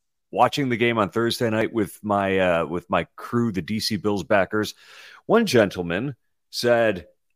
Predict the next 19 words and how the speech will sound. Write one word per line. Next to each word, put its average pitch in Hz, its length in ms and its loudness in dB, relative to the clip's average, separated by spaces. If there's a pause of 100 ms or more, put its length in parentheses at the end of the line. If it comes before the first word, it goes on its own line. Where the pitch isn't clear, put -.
"Hey, 160 380 -2 (200)
he's 107 200 -4 (100)
only 156 440 2
owed 135 340 4
another 98 360 0
nine 110 340 0
hundred 127 300 0
thousand 117 400 2
dollars. 107 400 2
If 87 140 -8
you're 127 120 2
Brandon 139 460 2
Beane, 101 560 2 (960)
you 110 180 2
gotta 147 220 6
go 117 200 6
get 123 260 2
that 104 260 4
guy." 87 460 4